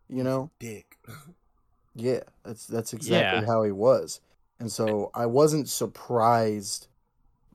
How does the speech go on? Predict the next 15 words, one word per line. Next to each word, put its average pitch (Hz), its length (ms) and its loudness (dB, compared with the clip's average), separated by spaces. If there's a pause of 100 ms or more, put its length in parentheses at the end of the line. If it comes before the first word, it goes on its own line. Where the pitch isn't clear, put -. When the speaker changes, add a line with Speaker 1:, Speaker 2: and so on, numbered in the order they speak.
(140)
Speaker 1:
by 104 680 -4 (1160)
how 120 300 4
it 107 100 0
was 113 480 0 (560)
when 135 540 -4 (580)
they 139 160 0
finally 139 380 0
met. 143 320 0 (680)
I 131 140 2
still 139 240 -2
thought 123 220 0
it 113 60 -2
was 113 120 -8
pretty 110 260 -6
cool. 120 400 -4